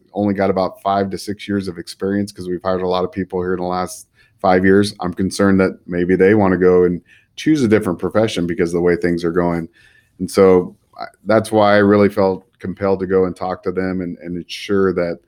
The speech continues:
things that are going on in different parts of the nation are not what go on here and not the support we have from our community. So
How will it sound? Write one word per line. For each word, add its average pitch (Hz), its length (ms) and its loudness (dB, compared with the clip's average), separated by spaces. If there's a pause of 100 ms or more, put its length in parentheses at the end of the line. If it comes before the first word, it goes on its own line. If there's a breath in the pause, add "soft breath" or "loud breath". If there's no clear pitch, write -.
(1160)
things 113 240 4
that 110 100 6
are 104 80 6
going 101 260 4
on 98 160 4
in 95 180 0
different 92 300 -2
parts 92 220 -2
of 90 80 -4
the 87 100 -4
nation 90 340 -4
are 87 100 -6
not 90 500 -6
what 87 220 -8
go 87 160 -4
on 87 160 -6
here 87 400 0
and 82 100 0
not 85 220 -2
the 80 80 -14
support 82 380 -4
we 82 140 -2
have 80 180 -6
from 85 160 -12
our 82 80 -6
community. 82 500 -8
So 85 380 0